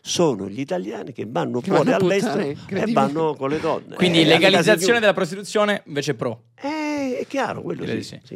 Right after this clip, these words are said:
Speaker 1: sì.
Speaker 2: Ehm, Unione Europea, Unione Europea dentro o fuori?
Speaker 1: Io sono a favore, perché grazie
Speaker 2: Ok.
Speaker 1: a questo, eh, si è evitato tante guerre.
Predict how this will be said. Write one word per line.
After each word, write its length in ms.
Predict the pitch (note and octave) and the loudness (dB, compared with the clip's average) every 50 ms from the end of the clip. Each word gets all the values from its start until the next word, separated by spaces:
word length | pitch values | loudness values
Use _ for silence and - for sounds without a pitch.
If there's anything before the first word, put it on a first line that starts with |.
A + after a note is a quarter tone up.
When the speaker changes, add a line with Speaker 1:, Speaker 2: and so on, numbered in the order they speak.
| - | -16
Speaker 1:
sì. 80 | - - - - - - - - _ _ _ - - | -16 -18 -20 -20 -20 -20 -20 -20 _ _ _ -8 -4
Speaker 2:
Ehm, 640 | D3 D#3 D#3+ D#3+ D#3 D#3 D3+ D3+ D3+ D3+ D3+ D3 C#3+ - - | -2 0 0 0 -2 -4 -4 -4 -4 -2 -4 -4 -6 -4 -4
Unione 180 | F3 F#3+ G#3+ A3+ | -4 -2 0 0
Europea, 380 | A#3 A#3 A#3 A#3+ A3+ A3+ A3 C#3 | 0 -2 -2 -2 -4 -4 -4 -6
Unione 260 | E3+ F3 F#3 G3+ A#3+ | -4 -2 -2 -2 -2
Europea 400 | B3 A#3 G3 - D#3 C3 B2+ B2+ | -2 -4 -4 -4 -4 -4 -4 -4
dentro 420 | C3+ D3+ E3+ F#3 F3+ - - F3+ | -4 -6 -6 -6 -8 -8 -6 -6
o 100 | - - | -6 -6
fuori? 340 | D3 - C3+ A2+ G#2 A2+ A#2+ - _ _ _ _ _ _ _ _ _ _ _ _ _ _ | -8 -6 -6 -6 -6 -6 -10 -12 _ _ _ _ _ _ _ _ _ _ _ _ _ _
Speaker 1:
Io 260 | - C#3 F3+ A#3+ A#3+ | 0 4 4 6 4
sono 280 | F3 - D3 C#3 C3+ B2+ | 4 4 2 2 4 2
a 60 | A#2 | 2
favore, 560 | - - A2+ G#2+ G#2 G#2+ F#2 E2+ F2 - - - | 2 0 -2 0 0 0 -2 -2 -4 -4 -8 -6
perché 360 | - G#2 G2 - - C3 A#2+ | -6 -6 -4 -2 -2 -4 -2
grazie 380 | A2+ B2 C#3+ D#3 - - D#3+ C#3+ | -2 -2 -2 -2 -2 -2 -2 -2
Speaker 2:
Ok. 60 | - | -2
Speaker 1:
a 20 | C#3+ | 0
questo, 540 | D3 D#3+ E3+ E3+ - - G3+ F#3 F#3 - _ | 0 0 0 -2 -2 -2 -2 -2 -2 -4 _
eh, 460 | - C3+ B2+ B2 A#2+ A#2+ A#2 A2+ A2+ G#2+ | -4 -4 -2 0 0 0 0 0 -2 -4
si 140 | A2+ - C3 | -2 -2 -2
è 20 | |
evitato 440 | B2 A#2 A#2 A#2 A2+ C3+ B2+ G#2+ G#2 | 0 0 -2 -2 0 -2 -2 -2 -4
tante 280 | F#2 A2+ A2 G2+ F#2 G2 | -4 -4 -4 -2 -4 -4
guerre. 460 | F#2 G#2+ A#2+ A2 D#2+ D#2 D2+ D2 - | -2 0 0 -2 -2 -4 -8 -10 -10